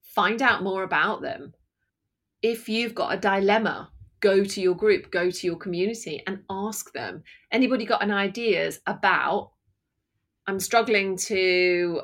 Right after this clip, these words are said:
uh, get this plant to survive, or I'm struggling to bake this cake. I can't <laughs> make Yorkshire puddings." Something like that. You know, even though it's completely off topic, your group love to help you. Your community love that you've thought of them and thought that they might be the ones to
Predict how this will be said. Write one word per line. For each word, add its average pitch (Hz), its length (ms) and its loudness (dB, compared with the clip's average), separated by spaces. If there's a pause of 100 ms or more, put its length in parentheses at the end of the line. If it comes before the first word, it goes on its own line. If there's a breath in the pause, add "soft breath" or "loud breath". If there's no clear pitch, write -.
(100)
uh, 175 400 2
get 170 160 0
this 180 140 -10
plant 208 340 0
to 185 100 -12
survive, 143 600 -4
or 170 100 -6
I'm 170 100 -4
struggling 220 380 -2
to 202 80 -8
bake 180 300 0
this 170 140 -12
cake. - 460 -4 (320)
I 165 120 -12
can't - 460 -8
<laughs> 202 120 -6
make - 180 -12
Yorkshire 196 280 -4
puddings." 147 320 -8 (520 loud breath)
Something 226 280 -4
like 185 160 -2
that. 165 240 0 (500 soft breath)
You 202 100 -2
know, 170 240 0
even 214 280 -2
though 208 100 2
it's - 160 -2
completely 220 720 -4
off 190 180 0
topic, - 540 -8 (300 loud breath)
your 202 140 2
group 220 400 -2
love 196 560 0
to 190 100 -12
help 170 320 -4
you. 151 260 -8
Your 160 120 -10
community 202 640 -2
love 202 440 2 (240 loud breath)
that - 120 -8
you've 196 260 -4
thought 202 200 6
of 170 140 -10
them 151 360 -4
and 175 140 -10
thought 190 260 0
that 170 200 -6
they 202 220 4
might 196 260 0
be 185 100 -2
the 175 120 -8
ones 156 360 -10
to 156 160 -10